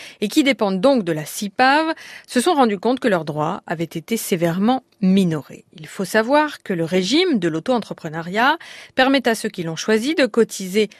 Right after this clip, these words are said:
très peu tout en percevant les mêmes droits à la retraite que les autres indépendants. Sauf que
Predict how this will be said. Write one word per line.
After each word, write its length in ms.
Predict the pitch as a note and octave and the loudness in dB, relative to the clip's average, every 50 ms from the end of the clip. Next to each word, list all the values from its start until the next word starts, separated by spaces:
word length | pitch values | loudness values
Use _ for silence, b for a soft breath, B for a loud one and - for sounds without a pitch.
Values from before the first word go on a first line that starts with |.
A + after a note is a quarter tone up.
| b b b _ | b b b _
très 280 | - - - G#3+ G#3 G#3 | -14 -8 -2 -2 -2 -2
peu 280 | _ - B3 C#4+ F4+ - - | _ 0 2 2 2 0 -2
tout 240 | C4+ A#3+ G3+ - | -6 -6 -2 -2
en 80 | F#3 E3+ | -4 -4
percevant 540 | - - C#4 C#4 - - - A3 G3+ C#4 D#4 | 0 -2 -2 -2 -2 -4 -4 -2 2 2 4
les 160 | C4+ A3 G3 | 4 4 4
mêmes 340 | G3+ G#3+ D4 E4+ E4 D4+ B3+ | 6 6 6 4 4 4 2
droits 400 | A#3+ F#3 F3 F3 F3+ G#3 D#4 - _ - | 0 0 2 2 2 2 0 -2 _ -2
à 120 | - G#3 | 0 2
la 100 | F#3+ E3+ | 2 2
retraite 460 | D#3 D#3+ D#3+ - - A3+ B3+ D4 - | 0 0 -4 -4 0 0 0 0 0
que 80 | - G#3 | -4 -4
les 280 | F3+ E3 E3+ D#3 D#3 G3+ | -2 -2 -2 0 2 4
autres 400 | B3+ D#4+ - - - A#3+ G3+ F#3+ | 4 4 2 0 0 0 2 2
indépendants. 540 | F3 D#3 D#3 D3+ - - - - - - - - | 2 0 0 -4 -4 -10 -10 -10 -12 -12 -12 -14
Sauf 320 | - - D#3+ D#3 - - | -10 -10 -8 -8 -10 -6
que 260 | - - C4+ D4+ E4 | 0 4 4 6 4